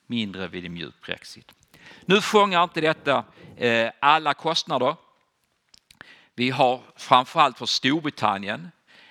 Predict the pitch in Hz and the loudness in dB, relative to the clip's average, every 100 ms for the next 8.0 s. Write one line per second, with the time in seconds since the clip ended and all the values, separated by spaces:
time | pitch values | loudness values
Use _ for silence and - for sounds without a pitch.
0 | _ _ _ - 76 80 _ - - 220 | _ _ _ -20 -20 -20 _ -4 0 0
1 | - - 127 120 156 196 160 - 120 - | -2 -8 -6 0 0 0 -2 -6 -6 -2
2 | 131 127 131 135 139 - 117 110 107 - | -2 -2 -4 -4 -4 -4 -4 -6 -10 -8
3 | 127 85 87 85 151 _ _ _ _ - | -8 -8 -12 -14 -16 _ _ _ _ -20
4 | - 120 - 139 156 131 - 123 113 120 | -12 -10 -6 -2 0 0 -4 -6 -4 -6
5 | 113 - 127 139 127 117 101 98 _ - | -6 -4 -4 -4 -8 -6 -4 -6 _ -20
6 | - - 117 110 113 107 107 101 - 107 | -20 -10 -6 -4 -4 -4 -6 -6 -4 -4
7 | 90 - 123 139 131 135 107 104 98 | -4 -6 -6 -10 -10 -8 -8 -8 -8